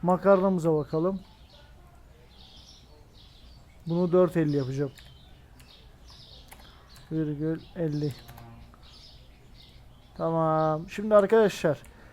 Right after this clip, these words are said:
öncelikle açalım bu dükkanı. Açtık. Şimdi müşterileri bekleyelim. Bugün daha bir satış yapalım.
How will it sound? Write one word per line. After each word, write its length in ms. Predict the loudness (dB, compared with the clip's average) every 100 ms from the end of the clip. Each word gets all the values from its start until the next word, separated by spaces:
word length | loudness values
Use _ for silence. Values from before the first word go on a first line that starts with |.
| -20 -4
öncelikle 840 | 0 2 2 0 0 2 2 2 -4 -18 -20 -20 -20 -20 -20 -20 -4
açalım 460 | -2 0 2 2 2
bu 80 | -2
dükkanı. 520 | -2 -2 0 0 -4 -12 -4
Açtık. 540 | -2 -2 -2 -6 -6 -20 -20 -20 -20 -20 -20 -6
Şimdi 560 | -2 4 8 8 6 -4 -20 -6
müşterileri 640 | -6 2 4 8 8 8
bekleyelim. 460 | 6 4 0 0 0
Bugün 280 | -2 2 6
daha 160 | 6
bir 60 | 6
satış 380 | 0 -2 0 2
yapalım. 400 | 2 2 0